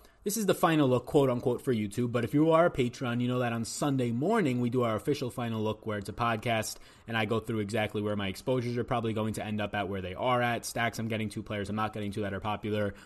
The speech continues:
my one-offs, my sneaky plays, all that type of stuff. So if you do want exclusive content to that,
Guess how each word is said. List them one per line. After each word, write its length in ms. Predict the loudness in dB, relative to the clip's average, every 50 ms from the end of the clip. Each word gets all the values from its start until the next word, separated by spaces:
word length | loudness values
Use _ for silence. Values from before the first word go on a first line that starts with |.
| -8 -4
my 120 | -4 -2
one-offs, 420 | 0 0 0 2 2 0 0 -2 -4
my 80 | -6
sneaky 300 | -4 -4 -4 -4 -4 -4
plays, 200 | -4 -2 2 4
all 80 | 6 8
that 140 | 8 6 6
type 120 | 4 2
of 60 | 0
stuff. 300 | 0 2 2 2 2 0 -4 -20 -18 -12
So 100 | -6 -2
if 60 | 2
you 60 | 4
do 100 | 6 6
want 240 | 8 6 6 4 2
exclusive 380 | -4 -6 -2 -2 -2 -2 -2 -2
content 400 | 0 0 0 0 -2 -4 -4 -4
to 60 | -2
that, 260 | -2 -2 -2 -2 -6